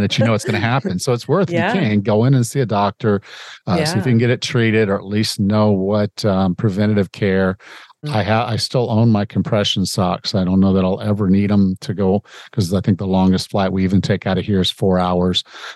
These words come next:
Speaker 1: So
Speaker 2: Okay.
Speaker 1: I don't know that I'll need 'em again like I did when I was traveling all the time, but
Speaker 2: Mm-hmm.
Speaker 1: I had 'em, you know, and, um,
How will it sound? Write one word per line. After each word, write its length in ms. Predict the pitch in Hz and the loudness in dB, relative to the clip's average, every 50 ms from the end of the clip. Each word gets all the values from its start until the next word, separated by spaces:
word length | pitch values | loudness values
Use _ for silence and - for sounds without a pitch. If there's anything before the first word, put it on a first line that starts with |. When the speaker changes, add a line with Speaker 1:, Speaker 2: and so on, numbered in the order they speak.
| - | -12
Speaker 1:
So 60 | - - | -4 0
Speaker 2:
Okay. 80 | 113 | 0
Speaker 1:
I 40 | 104 | 2
don't 100 | 110 110 | 4 4
know 140 | 107 104 101 | 4 4 2
that 120 | 104 98 | 2 0
I'll 140 | 95 92 92 | 0 2 2
need 260 | 92 98 101 107 110 | 2 2 2 2 2
'em 100 | 107 98 | 2 2
again 300 | 95 90 92 98 95 92 95 | 2 2 0 0 0 2 0
like 240 | 92 92 92 - | 0 -2 -4 -6
I 80 | 92 85 | -8 -6
did 280 | 78 101 95 92 87 87 | -2 0 0 0 0 2
when 140 | 98 95 92 | 2 2 2
I 60 | 90 | 2
was 140 | 92 87 - | 0 -2 -4
traveling 440 | - - 104 98 90 90 92 87 90 | -2 0 0 0 2 2 2 2 2
all 120 | 90 90 | 0 0
the 100 | 87 95 | -2 -4
time, 320 | - - 226 214 160 123 123 - - - - _ _ _ - 135 | -4 -4 -2 0 0 0 -2 -2 -6 -20 -20 _ _ _ -6 -2
but 200 | 131 131 127 208 | 0 0 0 0
Speaker 2:
Mm-hmm. 200 | 185 180 - 127 | -2 -4 -4 -4
Speaker 1:
I 80 | 131 110 | -4 -2
had 240 | 104 151 170 147 98 | 0 0 0 0 -2
'em, 160 | 90 85 90 107 | -4 -6 -4 -2
you 120 | 104 101 | -2 0
know, 200 | 98 101 101 104 | 2 2 2 2
and, 280 | 101 101 98 95 95 90 | 2 2 2 2 0 2
um, 400 | 107 98 98 95 92 92 92 85 | 0 0 0 2 2 0 0 -2